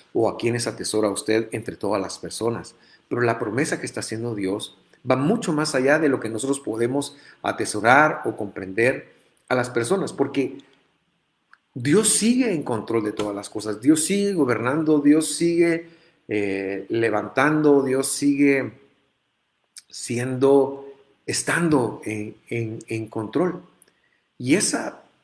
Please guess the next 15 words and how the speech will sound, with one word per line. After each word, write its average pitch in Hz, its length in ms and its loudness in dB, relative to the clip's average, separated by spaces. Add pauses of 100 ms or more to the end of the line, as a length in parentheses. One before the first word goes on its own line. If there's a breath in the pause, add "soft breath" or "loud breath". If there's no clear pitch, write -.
(140)
promesa 127 920 -2
es 127 160 0
necesario 139 640 -4 (380 loud breath)
que 120 100 -2
nosotros 110 600 -4
la 104 580 -4
vivamos, 120 640 0
la 117 100 -4
comprendamos. 117 640 -2 (460 soft breath)
Y 143 420 2
yo 175 160 4
quiero 220 160 -4
señalar 147 540 -2
dos 170 220 2
conceptos, - 800 -8